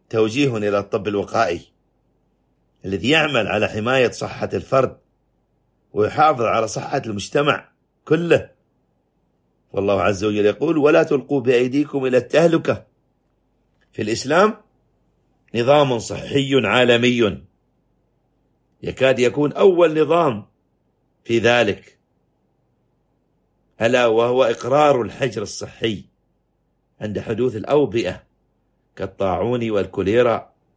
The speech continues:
وغيرها، حيث وضع الإسلام له قواعد راسخة أقرها الطب الحديث.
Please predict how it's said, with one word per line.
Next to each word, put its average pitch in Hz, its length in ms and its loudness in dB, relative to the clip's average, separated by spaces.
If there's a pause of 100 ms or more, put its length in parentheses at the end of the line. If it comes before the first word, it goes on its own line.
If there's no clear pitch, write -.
(400)
وغيرها، 120 1120 0 (720)
حيث 120 240 0
وضع 120 520 2
الإسلام 139 600 -2 (800)
له 120 300 -2
قواعد 110 480 2
راسخة - 580 -2 (800)
أقرها 123 640 0
الطب 127 400 -6
الحديث. 82 500 -8